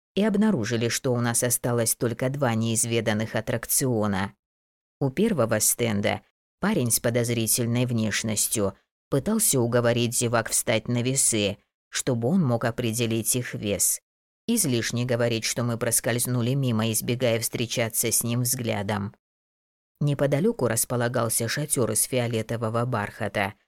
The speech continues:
Табличка на подставке гласила:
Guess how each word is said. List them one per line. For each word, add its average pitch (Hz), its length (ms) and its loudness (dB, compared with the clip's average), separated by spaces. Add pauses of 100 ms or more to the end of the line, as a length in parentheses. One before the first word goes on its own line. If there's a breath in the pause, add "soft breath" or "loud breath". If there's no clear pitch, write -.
(300)
Табличка 123 520 -2
на 120 120 0
подставке 117 640 -2
гласила: 117 760 0